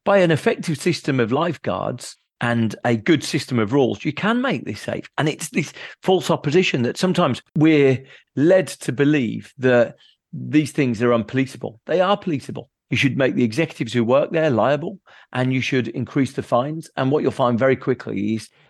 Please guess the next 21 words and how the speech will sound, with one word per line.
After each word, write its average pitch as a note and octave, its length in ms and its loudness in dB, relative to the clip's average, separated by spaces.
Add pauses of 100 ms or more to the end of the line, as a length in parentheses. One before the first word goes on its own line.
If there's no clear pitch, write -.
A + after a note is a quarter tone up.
(120)
these C#3 280 2
things C3 320 0
that B2+ 120 2
we C3+ 140 4
consider C3+ 500 0
to G2+ 140 -8
be A#2+ 120 -4
sort - 260 -6
of G#2+ 40 -6
the B2 140 4
unexpected C3 680 0
consequence - 760 -6 (440)
of A#2 140 -2
social A#2+ 300 0
media, G#2+ 360 2 (200)
they B2+ 100 2
can C3+ 180 -2
be A#2 140 0
very B2+ 300 2
quickly A#2+ 340 -4
removed. G#2+ 540 -6